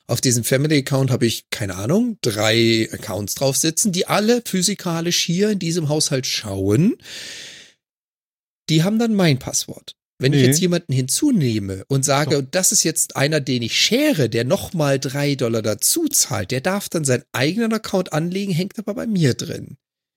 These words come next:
Speaker 1: Ich hoffe, sie behalten aber diese Familienaccounts trotzdem weiter bei und kommen jetzt nicht auf den Trichter, nach dieser Testphase zu sagen, „Hey, es gibt einen Account-Holder und deine Familie zahlt so oder so extra.“ Ich hoffe, dass sie nie auf den Trichter kommen.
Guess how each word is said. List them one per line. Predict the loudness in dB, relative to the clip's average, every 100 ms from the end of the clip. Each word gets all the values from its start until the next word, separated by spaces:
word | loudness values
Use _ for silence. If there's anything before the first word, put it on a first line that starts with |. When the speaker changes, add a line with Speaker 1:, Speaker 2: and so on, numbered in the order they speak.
| _
Speaker 1:
Ich | -2 2
hoffe, | 4
sie | 2
behalten | 2 2 4 2 2
aber | -2
diese | 0 0
Familienaccounts | 0 0 0 0 -2 -4 -2 -2 -2 -6 -4 -2 -2
trotzdem | -2 -4 -2 -2 -2
weiter | -2 -4
bei | -2 0 4 4
und | 2
kommen | -2 -2
jetzt | 0 -2
nicht | -2 0
auf | 0
den | -2 -4
Trichter, | -4 -4 -2 -4 -4
nach | -8 -10
dieser | -8 -8
Testphase | -6 -6 -4 -4 -4 -2 -4
zu | -4
sagen, | -2 0 -2 0
„Hey, | 0 2 2 -2 -12 -10
es | -8
gibt | -8 -2
einen | 0 0
Account-Holder | 0 0 0 2 2 4 2 0 -8 _ _ _ _
und | 0
deine | 2 2
Familie | 2 2 2
zahlt | 2 0 0
so |
oder | 0 0
so | -2
extra.“ | -4 -8 -10 -16 _ _ _ _
Ich | -6
hoffe, | -4
dass | 0
sie | 0
nie | 2 0
auf | 0
den | -2
Trichter | -2 -4 -4
kommen. | -8 -10